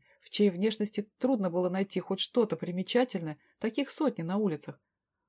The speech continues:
Однако достаточно раз заглянуть в его глаза,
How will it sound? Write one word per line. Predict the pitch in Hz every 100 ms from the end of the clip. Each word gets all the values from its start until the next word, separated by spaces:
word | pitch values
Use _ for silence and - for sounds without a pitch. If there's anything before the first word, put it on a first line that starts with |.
| _
Однако | 175 170 196 190
достаточно | 180 190 - 202 196 - 214
раз | 196 156
заглянуть | 175 175 180 240
в | 185
его | 190 180
глаза, | 165 180 165 165